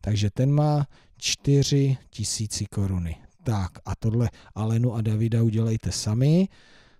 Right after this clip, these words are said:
Takže Alena, pět tisíc po deseti korunách.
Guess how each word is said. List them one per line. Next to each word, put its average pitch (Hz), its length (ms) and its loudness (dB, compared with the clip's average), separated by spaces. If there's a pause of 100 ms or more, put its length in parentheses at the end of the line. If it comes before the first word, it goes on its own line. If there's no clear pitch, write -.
Takže 113 320 -2
Alena, 127 560 0 (920)
pět 110 220 -4
tisíc 160 680 0 (1000)
po - 120 -6
deseti 120 400 -2
korunách. 101 680 -2